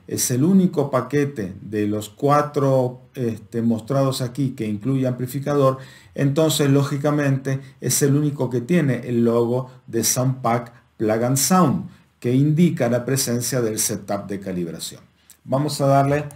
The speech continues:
clic aquí a ver con qué nos encontramos. Lo primero que aparece aquí es entonces un mapa del vehículo con la ubicación de todas las bocinas,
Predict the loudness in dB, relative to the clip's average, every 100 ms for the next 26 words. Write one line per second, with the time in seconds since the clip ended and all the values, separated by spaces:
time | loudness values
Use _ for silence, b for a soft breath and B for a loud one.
0 | B B _ -2 4 4 2 -4 -6 0
1 | 2 2 -2 -4 -2 -2 -2 -4 -2 -4
2 | -4 -6 -6 -6 -8 -12 -18 -20 -20 -20
3 | _ b b b b b b b b 0
4 | 0 2 2 4 2 2 0 0 0 0
5 | 0 2 4 4 2 -4 -10 -8 -6 -6
6 | -4 -2 0 4 4 4 2 -2 -2 -14
7 | _ -14 -2 0 2 4 4 2 -2 0
8 | 0 0 0 2 2 2 0 -2 2 2
9 | 2 0 -6 -16 -16 -6 -4 0 0 2
10 | 0 0 0 4 4 2 -2 -12